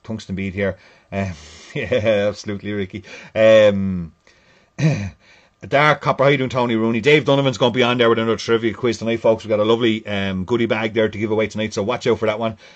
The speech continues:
Uh, it was Mike McGovern. It was a mad start. Um, yeah, absolutely. Um, but anyway, so we got a six one one size fourteen in the hu-, in the vice here. I got a two point five mil,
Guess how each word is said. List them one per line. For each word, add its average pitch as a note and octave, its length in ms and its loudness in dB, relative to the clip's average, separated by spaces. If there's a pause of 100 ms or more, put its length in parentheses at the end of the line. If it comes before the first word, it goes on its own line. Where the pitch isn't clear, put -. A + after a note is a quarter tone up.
(120)
Uh, G#2+ 240 -2
it A2 80 -2
was B2+ 320 4
Mike B2 160 0
McGovern. G#2+ 360 -2
It G#2 60 -2
was G2 140 -2
a G2 40 -4
mad A2+ 200 -4
start. G2+ 320 -6 (300)
Um, G2 640 0
yeah, G#2+ 300 2
absolutely. G#2+ 640 -6 (260)
Um, A2 580 4 (440)
but D3 160 8
anyway, D#3+ 320 8 (240)
so C3+ 200 4
we D3 100 4
got D#3+ 140 8
a D3+ 240 6
six - 240 0
one F3+ 140 6
one D#3+ 140 6
size D3+ 180 4
fourteen C#3+ 400 2
in - 40 -2
the A2 60 -2
hu-, B2+ 180 -4
in A#2+ 120 -6
the A#2 80 0
vice C#3 200 4
here. D3 140 4
I C3 60 2
got B2 120 4
a A#2+ 40 2
two - 160 4
point C#3+ 240 0
five B2 260 6
mil, A2 380 0